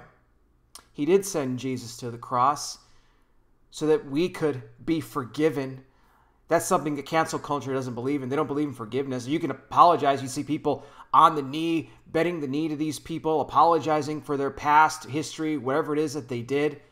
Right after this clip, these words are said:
But that doesn't get them anywhere. Do you think that redeems them? You think that somehow, uh, makes the cancel culture all of a sudden, uh, more apathetic to them? No, absolutely not.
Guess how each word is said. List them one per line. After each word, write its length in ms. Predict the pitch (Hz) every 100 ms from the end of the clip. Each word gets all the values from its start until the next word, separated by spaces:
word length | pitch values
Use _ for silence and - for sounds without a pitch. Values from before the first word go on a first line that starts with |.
| _ _ _ _ _ -
But 100 | 143
that 60 |
doesn't 260 | 147 160 127
get 100 | 117
them 140 | 110
anywhere. 340 | 107 107 107 131
Do 60 |
you 40 | 147
think 140 | 156
that 180 | 151 147
redeems 420 | 143 117 135 143
them? 140 | 156 156
You 60 |
think 140 | 139 139
that 120 | 131
somehow, 440 | 143 131 139 120 - -
uh, 160 | 127 123
makes 220 | 131 131
the 80 | -
cancel 420 | - 135 143 147
culture 520 | 139 156 143 147 143 120 - -
all 160 | 135
of 60 | 151
a 60 | 135
sudden, 440 | - 143 143 127
uh, 180 | 107 120
more 340 | 113 131 131
apathetic 460 | 131 127 - 135 151
to 80 | -
them? 140 | 175
No, 60 | 196
absolutely 420 | 190 - 196 165
not. 520 | 147 160 185 139 -